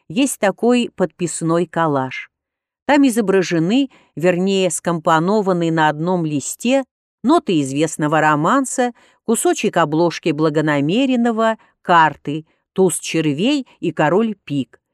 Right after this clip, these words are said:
натюрморт с черепом и свечой, лист с рисунком мечети,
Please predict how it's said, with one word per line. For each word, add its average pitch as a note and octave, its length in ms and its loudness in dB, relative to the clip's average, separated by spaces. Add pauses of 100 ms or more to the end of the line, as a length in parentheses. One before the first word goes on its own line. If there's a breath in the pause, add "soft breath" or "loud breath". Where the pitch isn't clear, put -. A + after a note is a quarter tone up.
(220)
натюрморт E3+ 800 0
с - 100 -14
черепом C4 720 -2
и G3+ 180 -6
свечой, C#3+ 680 -4 (420)
лист G#3+ 500 -2
с - 140 -10
рисунком G3+ 580 -2
мечети, D#3 760 -4